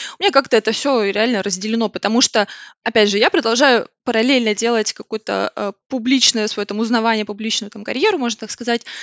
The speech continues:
а, отдельно от всего просто по-, ради удовольствия. То есть это не какая-то там цель там набрать, накрутить подписчиков, где-то, а, стать известной там медийной личностью. Опять же, как и с входом во фронтенд, цели такой нет. То есть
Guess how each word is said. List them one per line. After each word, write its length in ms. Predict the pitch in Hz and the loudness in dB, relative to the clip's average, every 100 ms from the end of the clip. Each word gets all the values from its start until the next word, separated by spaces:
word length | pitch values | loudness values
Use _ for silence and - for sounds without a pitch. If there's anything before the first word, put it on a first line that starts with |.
| - - | -16 -6
а, 240 | - 208 - | -2 -2 -2
отдельно 400 | - 277 359 349 | -4 2 4 4
от 80 | 240 | 2
всего 260 | - 277 262 | 0 -2 0
просто 220 | 359 - | -2 -2
по-, 160 | 220 - _ _ | -4 -6 _ _
ради 200 | 262 247 | 2 2
удовольствия. 500 | 220 180 151 - - - | 2 0 -2 -4 -12 -8
То 80 | 247 | -4
есть 100 | 262 | -2
это 140 | - | 0
не 160 | 247 302 | 0 0
какая-то 400 | 214 226 220 208 | 0 2 2 -2
там 180 | 196 214 | -6 0
цель 240 | 233 208 | 0 0
там 180 | 185 185 - - | -2 -8 -12 -4
набрать, 420 | 208 208 196 190 | -2 2 2 0
накрутить 420 | 196 185 180 190 | -6 -10 -12 -8
подписчиков, 760 | 208 - 359 359 349 330 311 285 | -6 0 4 6 4 2 -2 -4
где-то, 380 | 202 - 185 - - - | -4 -2 -4 -6 -8 -2
а, 280 | 202 190 170 | 0 0 0
стать 280 | 208 196 | 0 -2
известной 600 | 202 185 202 202 202 185 180 | -4 -2 0 0 -4 -6 -6
там 180 | 185 | -8
медийной 380 | 190 190 202 196 | -8 -6 -4 -2
личностью. 580 | 214 370 - 285 - 247 | 2 2 2 0 -2 -2
Опять 260 | 226 233 208 | 2 2 2
же, 120 | 202 _ - | -4 _ -2
как 260 | 311 - | -2 0
и 200 | 247 226 | 0 0
с 320 | - - 220 202 | -2 -4 -4 -6
входом 680 | - 254 208 196 196 220 | -2 0 0 -2 -4 -10
во 80 | 202 | -10
фронтенд, 560 | 202 202 208 339 381 - - _ _ _ _ 254 | -10 -6 0 2 0 -6 -12 _ _ _ _ -6
цели 240 | 294 269 | -2 -2
такой 280 | - - 214 | -4 -4 -6
нет. 300 | 175 - - - | -6 -10 -12 -8
То 80 | |
есть 280 | - - - | -6 -6 -12